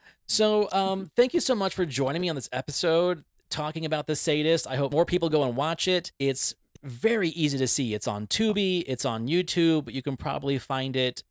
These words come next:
Speaker 1: other streaming sites as well. I know it's on archive dot org. Um, Melissa, do you wanna shout out your socials really fast for all the people listening?
Speaker 2: Oh, yeah. Well, first of all, thank you for having me on. This has been a blast. I like this movie a lot, so it was fun to come on here and talk about it.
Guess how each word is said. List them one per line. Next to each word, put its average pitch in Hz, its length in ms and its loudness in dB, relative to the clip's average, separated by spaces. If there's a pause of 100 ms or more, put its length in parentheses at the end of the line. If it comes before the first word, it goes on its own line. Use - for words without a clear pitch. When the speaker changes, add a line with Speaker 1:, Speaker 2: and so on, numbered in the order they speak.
(120)
Speaker 1:
other 139 300 0
streaming 135 340 -4
sites 127 320 -4
as 113 140 -6
well. 139 340 0
I 120 220 -2
know 131 200 0
it's 127 100 -2
on 123 160 -6
archive 127 440 -4
dot 113 260 -4
org. 139 360 0 (100)
Um, 160 480 0 (240)
Melissa, 175 360 0
do 190 60 -2
you 190 60 4
wanna 185 160 2
shout 175 220 2
out 170 140 2
your 165 100 0
socials 170 520 0
really 196 180 0
fast 190 480 -2
for 175 160 -2
all 160 60 2
the 165 80 0
people 160 220 -2
listening? 170 500 -2 (240)
Speaker 2:
Oh, 262 60 -8
yeah. 415 200 -10
Well, 247 180 -8
first 302 240 -8
of 302 60 -6
all, 277 80 -4
thank 269 260 -6
you 254 80 -12
for 247 80 -12
having 226 260 -10
me 214 80 -10
on. 202 200 -10
This 196 100 -12
has 202 140 -12
been 208 140 -10
a 202 40 -12
blast. 185 580 -14
I 247 80 -14
like 202 200 -12
this - 180 -16
movie 202 220 -14
a 180 60 -14
lot, 185 320 -16
so - 180 -14
it 190 40 -16
was 185 140 -16
fun 202 160 -18
to 202 60 -18
come 202 180 -12
on 180 80 -12
here 185 120 -12
and 180 80 -14
talk 190 220 -8
about 190 240 -8
it. - 180 -10